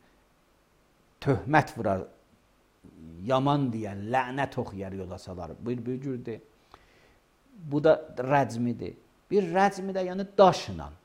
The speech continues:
daşlağa salar. Hər ikisi də, e, istər öldürə, təhqirli, istər söyüşlə uzaqlaşdıra, içinə də deyirlər rəcm.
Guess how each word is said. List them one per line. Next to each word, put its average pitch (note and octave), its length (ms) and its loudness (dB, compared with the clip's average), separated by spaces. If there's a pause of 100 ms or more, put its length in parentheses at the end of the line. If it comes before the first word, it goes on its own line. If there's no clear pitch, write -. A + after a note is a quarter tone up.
(180)
daşlağa A#2 600 0 (320)
salar. E2 460 -12 (720)
Hər F#3 300 2
ikisi - 420 -6
də, F#3 220 2 (640)
e, G2+ 140 -8 (580)
istər C#3 480 0 (320)
öldürə, C3+ 560 4 (1200)
təhqirli, G#2 680 -2 (1040)
istər D3+ 580 0 (640)
söyüşlə D#3 800 4 (140)
uzaqlaşdıra, B2+ 960 0
içinə A#2 320 -10
də A2+ 100 -4
deyirlər B2 320 -4
rəcm. - 320 -8